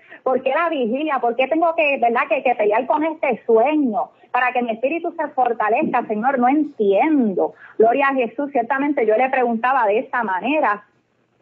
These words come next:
y el Señor en su misericordia lo explicó así.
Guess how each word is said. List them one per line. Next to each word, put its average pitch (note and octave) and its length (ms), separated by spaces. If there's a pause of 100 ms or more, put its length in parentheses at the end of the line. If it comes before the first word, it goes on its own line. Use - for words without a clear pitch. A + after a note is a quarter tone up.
(160)
y A#3+ 80
el A#3 100
Señor B3 240
en - 120
su D4 80
misericordia B3 960 (280)
lo A#3 100
explicó A#3 720 (240)
así. G#3 520